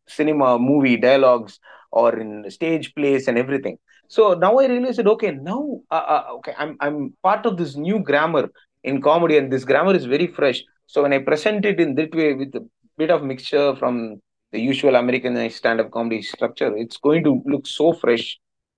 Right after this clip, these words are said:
And, uh, when I started, uh, when people started appreciating me more and more for that, and that's when I started taking it seriously. And of course, the music came in later, and it changed my, uh, profile a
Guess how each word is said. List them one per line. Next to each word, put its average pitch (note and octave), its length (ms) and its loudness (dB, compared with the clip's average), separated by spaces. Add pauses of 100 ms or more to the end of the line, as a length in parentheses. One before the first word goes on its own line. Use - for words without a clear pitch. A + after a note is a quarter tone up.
(220)
And, A#2 300 2
uh, A2+ 180 6 (120)
when C#3+ 140 4
I C#3+ 60 4
started, F3+ 420 0 (200)
uh, B2+ 140 -4
when D3+ 200 0
people G3+ 240 -6
started F3+ 300 2
appreciating E3+ 500 -2
me D3 140 -4
more C3 260 0
and B2+ 120 -2
more B2 340 -4 (340)
for B2+ 100 -2
that, E3+ 500 0
and B2 340 -10 (180)
that's C#3 160 -12
when D3+ 140 -6
I C3+ 40 -6
started A#2+ 300 -2
taking A#2+ 220 -6
it G2 60 -10
seriously. A#2+ 280 -4
And F#3+ 80 0
of B2+ 160 -2
course, C3+ 300 0 (300)
the C3 100 -2
music C3+ 400 2
came B2 180 0
in A#2 160 0
later, A2+ 340 2
and G2+ 360 -4 (120)
it G2+ 200 -10
changed F#2+ 540 -6
my, B2 520 0 (200)
uh, F2 240 -4 (180)
profile G#2 400 0 (100)
a G#2 80 -8